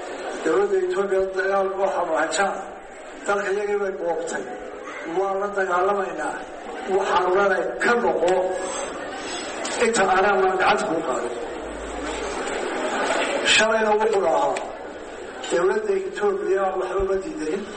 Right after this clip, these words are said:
Waaraanu nahay. Baddayda waanu u ogolahay. Xeebteeda inay yimaadaan anaa ogol.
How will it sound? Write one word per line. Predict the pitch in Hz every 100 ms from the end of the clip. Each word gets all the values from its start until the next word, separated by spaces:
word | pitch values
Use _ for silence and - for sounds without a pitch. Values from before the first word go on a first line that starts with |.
| - - - 160 156
Waaraanu | 156 170 180 180 196 190 165 160
nahay. | 156 151 190 185 - - - - - - - - -
Baddayda | 190 196 196 190
waanu | 185 190 185 185
u | 190
ogolahay. | 180 185 185 165 170 185 185 - - -
Xeebteeda | - 185 202 190
inay | 190 196
yimaadaan | 190 170 185 180 -
anaa | 160 180 190 165 254
ogol. | - 175 190